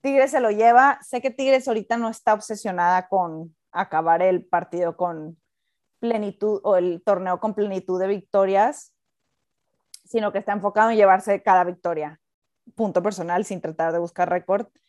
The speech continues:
Pero yo creo que, que ahorita, eh, Tigres, eh, creo que Rayadas era un rival más duro de lo que puede ser Chivas.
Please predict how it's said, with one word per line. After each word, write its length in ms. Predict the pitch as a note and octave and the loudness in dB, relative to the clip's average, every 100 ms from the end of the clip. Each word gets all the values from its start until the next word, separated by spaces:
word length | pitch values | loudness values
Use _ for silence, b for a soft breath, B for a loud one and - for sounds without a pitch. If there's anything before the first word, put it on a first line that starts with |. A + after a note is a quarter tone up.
| _ _ _ _ _ _ | _ _ _ _ _ _
Pero 140 | B3 | 4
yo 200 | B3 A#3 | 6 4
creo 240 | A#3 A#3+ A#3+ | 4 4 4
que, 460 | B3+ A3+ F#3 D#3 - | 4 6 4 0 -4
que 200 | F#3 F3 | -2 0
ahorita, 680 | F#3 G3 G#3 G3+ G3+ E3+ G#2+ | -2 -2 0 0 0 -4 -6
eh, 240 | F3 D#3+ _ | -6 -8 _
Tigres, 580 | G#3 A3 A3 A3 - - G3 | -2 0 0 -2 -10 -10 0
eh, 500 | F3+ E3 D#3+ D3+ E3 _ _ _ _ _ _ _ _ _ _ - | 0 2 -2 -4 -8 _ _ _ _ _ _ _ _ _ _ 0
creo 180 | A3+ | 2
que 160 | A3+ A3+ | 6 4
Rayadas 540 | G#3+ G3+ G3+ G3 G#3+ | 6 6 8 8 4
era 100 | A3 | 2
un 80 | A3+ | -2
rival 300 | G3 F#3+ F3+ | 0 2 0
más 160 | F#3 F#3 | -2 -6
duro 240 | F#3+ G3 | -2 2
de 80 | F#3+ | 2
lo 100 | F3+ | 0
que 80 | F3+ | -6
puede 220 | E3 F3+ | -6 -4
ser 180 | F#3+ E3 | -4 -6
Chivas. 600 | - B3 B3+ - - | -2 6 6 4 -2